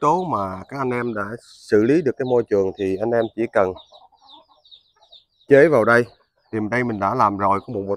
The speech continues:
tay một mình mình quay à. Mình đã chế vào đây thức ăn, miễn sao làm ướt thức ăn là được. Đó, thì mình đi cho gà con ăn cho các anh em thấy nha. Cho gà con ăn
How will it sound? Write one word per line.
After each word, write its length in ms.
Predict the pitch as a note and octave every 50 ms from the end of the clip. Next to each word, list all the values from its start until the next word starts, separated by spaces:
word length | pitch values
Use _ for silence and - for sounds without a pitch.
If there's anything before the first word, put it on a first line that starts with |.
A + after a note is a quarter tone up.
| _
tay 200 | - A#2+ A#2+ A#2+
một 140 | A2+ G#2 F2+ -
mình 220 | G#2+ G#2 G2+ G2+ G2+
mình 140 | G2+ F#2+ F#2
quay 220 | A2+ A#2+ B2 A#2+
à. 80 | A2 G2 - _ _ _ _ _ _ _
Mình 80 | -
đã 80 | G2 G#2+ - _
chế 160 | C#3 C3 D3+
vào 160 | D3 B2 G2+
đây 180 | G2 A2 A#2 A2+
thức 120 | C#3+ C#3
ăn, 260 | - B2 A#2 A2+ A#2 B2 _
miễn 160 | G#2 G2+ G2+
sao 220 | G#2+ - B2+ A#2 A2+
làm 200 | G#2+ G2+ F#2 F#2+ - _ -
ướt 140 | - G3+ B3 - _ _
thức 120 | G3+ - -
ăn 200 | - C#3 B2+ A#2 _ _ _ _ _ _ _ _ _ _ _ _ _ _ _ _ _ _ _
là 200 | - G2+ G2+ F#2+
được. 200 | F#2 F#2+ F#2+ F#2 - - _ _ _ _ _ _ _ _ _ _ _ _ _ _ _ _
Đó, 240 | - G2+ A2 C3 B2+
thì 240 | - G#2+ G#2 G2 G2
mình 140 | G2+ G#2 G2
đi 140 | G#2 A2+ A2
cho 180 | - A#2+ A2+ A#2
gà 160 | G#2+ G#2 G2
con 220 | F2 - A#2 A#2 A2+
ăn 180 | A#2+ A#2 A#2 A2+
cho 100 | G#2 A#2+
các 100 | A#2 C3+
anh 100 | C3 B2+
em 120 | B2 A#2 A2
thấy 200 | G#2 A#2+ C3 D#3
nha. 140 | E3 D3+ C3+ - _ _ _ _ - _ _ _ _ _ _ _ _ _ _ _ _ _ _ _ _ _ _ _ _ _ _ _ _ - _ _ - - - A2+ A#2+ A#2+ A2+ G#2+ G#2+ G2+ _ _ _ - - _ _ _ - - - - _ _ _ _ _ - - _ - - _ - - - - _ - - _ _ _ - - - - _ _ _
Cho 180 | - G#2+ G#2+ A2
gà 100 | G2+ F#2+ -
con 180 | - A2 A2 G#2+
ăn 220 | G#2+ A2 G#2+ G#2